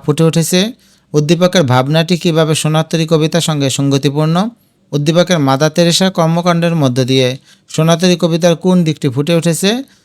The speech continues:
অথবা উদ্দীপকের কোন দিকটির সঙ্গে সোনার তরী কবিতার সাদৃশ্য রয়েছে? এই যে কোনো একটা অবশ্যই আসবে এই চারটার মধ্যে থেকে। আর ঘ নম্বরের জন্য প্রশ্ন, উদ্দীপকের সাথে মিল রেখে এই প্রশ্নগুলো করা হবে।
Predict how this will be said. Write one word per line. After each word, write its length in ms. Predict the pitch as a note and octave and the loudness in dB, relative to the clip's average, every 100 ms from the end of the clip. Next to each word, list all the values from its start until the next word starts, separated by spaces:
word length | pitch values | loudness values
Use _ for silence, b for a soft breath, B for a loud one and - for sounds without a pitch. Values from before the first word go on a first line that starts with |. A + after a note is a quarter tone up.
| b _ _ | b _ _
অথবা 300 | D#3 F#3 F3 | -4 -2 2
উদ্দীপকের 460 | D#3+ D#3 F3 F3+ F#3 | 2 2 0 0 -2
কোন 260 | F#3+ G3 | 0 2
দিকটির 280 | F#3 F3 - | 4 2 -2
সঙ্গে 280 | D#3+ E3 D#3 | -2 0 -2
সোনার 240 | C#3+ D#3 | -2 -2
তরী 220 | D3+ D#3+ D#3 | -2 -2 -2
কবিতার 320 | D#3 D3 F#3 | -2 0 -2
সাদৃশ্য 460 | - B2+ B2+ A2+ | -2 -4 -4 -4
রয়েছে? 380 | A2+ A2 G#2 A#2+ B2+ b b b | -4 -6 -8 -12 -14 b b b
এই 120 | F#3+ | -2
যে 140 | E3 G#3 | 0 0
কোনো 160 | G#3+ | 0
একটা 340 | G3 F#3+ E3+ E3 | 0 2 2 2
অবশ্যই 380 | D#3+ D3+ - | 0 0 0
আসবে 280 | C#3 B2 B2 | 0 0 -2
এই 200 | D3+ - | -2 -4
চারটার 320 | - C#3+ C#3 | -4 -4 -2
মধ্যে 260 | B2 A#2+ A2+ | -2 -2 -4
থেকে। 320 | A2 - A2+ - _ _ _ _ _ _ | -6 -8 -10 -14 _ _ _ _ _ _
আর 180 | - C3+ | -2 0
ঘ 80 | C3 | 4
নম্বরের 400 | C3+ E3 F3 E3+ | 4 4 2 2
জন্য 200 | E3+ E3+ | 0 0
প্রশ্ন, 320 | D#3 E3+ F#3+ | 0 -2 0
উদ্দীপকের 500 | G3+ D#3+ D#3 F3 D#3+ | 0 -2 -2 -2 -2
সাথে 200 | E3 E3 | -4 -2
মিল 260 | D#3 D#3+ E3+ | 0 2 2
রেখে 180 | F#3+ F3 | 2 0
এই 60 | |
প্রশ্নগুলো 460 | D#3+ E3 D3+ C3+ B2 | 0 -2 -2 0 0
করা 200 | C3 A#2+ | 0 0
হবে। 280 | A2 G#2+ | -2 -6